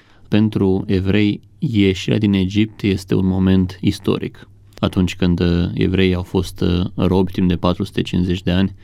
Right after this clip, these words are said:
în, uh, slujba egiptenilor, Dumnezeu trimite la încheierea acestei perioade pe Moise cu un mandat special, cu puteri speciale, pentru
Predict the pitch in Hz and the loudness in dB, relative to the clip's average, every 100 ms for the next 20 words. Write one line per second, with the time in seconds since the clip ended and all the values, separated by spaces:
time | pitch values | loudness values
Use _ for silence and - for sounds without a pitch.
0 | - - - - - 90 90 87 90 107 | -20 -20 -20 -16 -6 -2 -2 -2 -4 -6
1 | 135 - 98 - 90 95 90 101 107 113 | -6 -2 -2 0 -2 -2 0 0 2 2
2 | 113 - - - - - 117 110 139 135 | 0 -4 -20 -20 -20 -4 0 2 0 2
3 | 127 143 107 92 104 107 - - - 147 | 2 2 2 2 0 -6 -18 -20 -10 -2
4 | 101 98 101 101 95 95 104 107 87 95 | 0 0 0 0 2 2 2 2 -2 -2
5 | - 87 92 87 87 98 104 110 107 - | -2 -2 0 0 2 2 0 0 -4 -14
6 | - - 87 87 92 95 107 120 - - | -8 0 2 2 2 0 0 -2 -4 -18
7 | - - 107 95 87 87 95 95 - - | -20 -4 0 2 2 2 2 -2 -6 -2
8 | 101 - 95 82 85 107 - - - - | -2 -2 -4 -2 -2 -4 -10 -20 -20 -10
9 | - - - 101 104 - 90 - 92 87 | -6 -4 -2 -2 -4 -4 -4 -2 0 0
10 | 98 120 - - - - 98 98 107 107 | 0 -2 -6 -20 -12 -2 0 2 0 0